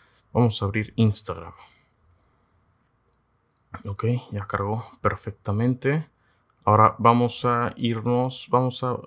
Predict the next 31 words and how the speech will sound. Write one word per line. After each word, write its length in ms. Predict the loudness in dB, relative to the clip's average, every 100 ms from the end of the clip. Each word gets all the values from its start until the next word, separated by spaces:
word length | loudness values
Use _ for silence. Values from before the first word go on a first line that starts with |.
| -6
irnos 340 | -6 -4 -8
aquí 200 | -8 -8
a 60 | -6
cualquier, 460 | -6 -8 -8 -10 -10 -20 _ _ _ _
cualquier 360 | -2 0 0 2
noticia. 560 | 0 -2 -4 -4 -6 -16 -20 -20 _ -20 -2
Ya 140 | 4
un, 300 | 6 6 2 -6 -20 _
ya 120 | 4
esto 220 | 6 6 4
ya 180 | 6
es, 320 | 6 6 2 0
eh, 260 | 0 2 4
ya 140 | 6
tenemos 200 | 8 8
varias 220 | 8 6
aplicaciones 440 | 2 0 2 0 0
corriendo 440 | -2 2 2 4
en 80 | 4
el 100 | 2
fondo, 300 | 0 0 0
como 200 | -2 0
puedes 280 | 0 2 4
ver. 160 | 2 2 -18 _ _ _ _ _ _ _ _ _ _ _ _ -4
Ya 300 | 0 2 2
algo 200 | 0 -2
más, 680 | -2 -2 -4 -6 -8 -14 _ -8 -2
nada 300 | 2 4 4
muy 180 | 0
pesado, 640 | -2 -2 0 0 0 -6 -10 _ _ _ _ _ _ _
¿sí? 440 | -10 0 2 2